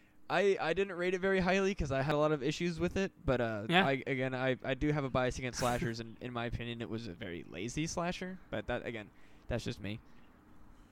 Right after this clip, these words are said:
Speaker 2: It's, it's unfortunate that so many horror films are,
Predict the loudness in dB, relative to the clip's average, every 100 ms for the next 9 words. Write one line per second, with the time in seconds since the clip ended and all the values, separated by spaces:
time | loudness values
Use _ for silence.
0 | -20 -20 -20 -20 -20 -20 -18 -20 -20 -20
1 | -20 -2 8 8 6 -6 -12 -20 -20 -20
2 | -6 2 2 2 -8 -12 -20 0 4 6
3 | 4 6 4 4 0 0 0 -2 0 2
4 | 4 6 6 4 4 6 6 4 -2 -2
5 | -6 -4 -2 0 0 -2